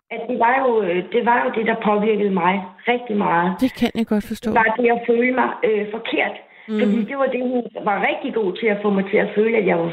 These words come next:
Speaker 1: forkert, ikke? Fordi
Speaker 2: Mm.
Speaker 1: jeg var jo ikke hendes barn, rigtige barn, hendes biologiske barn og hendes drøm. Så, øh, ja,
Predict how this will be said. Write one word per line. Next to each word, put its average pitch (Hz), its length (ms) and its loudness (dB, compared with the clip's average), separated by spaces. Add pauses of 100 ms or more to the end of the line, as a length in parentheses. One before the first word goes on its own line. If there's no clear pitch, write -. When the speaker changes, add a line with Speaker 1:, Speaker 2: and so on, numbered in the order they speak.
Speaker 1:
forkert, 202 420 2
ikke? 226 140 -4
Fordi 208 220 2
Speaker 2:
Mm. 196 120 -2 (280)
Speaker 1:
jeg 247 100 -2
var 240 100 4
jo 226 100 4
ikke 247 160 -4
hendes 294 220 0 (100)
barn, 190 180 2 (500)
rigtige 233 320 -4 (100)
barn, 190 180 0 (240)
hendes 240 260 0
biologiske 214 540 2
barn 185 220 4
og 208 40 4
hendes 214 280 2 (520)
drøm. 214 260 0 (460)
Så, 214 100 2 (180)
øh, 196 120 0 (600)
ja, - 80 -2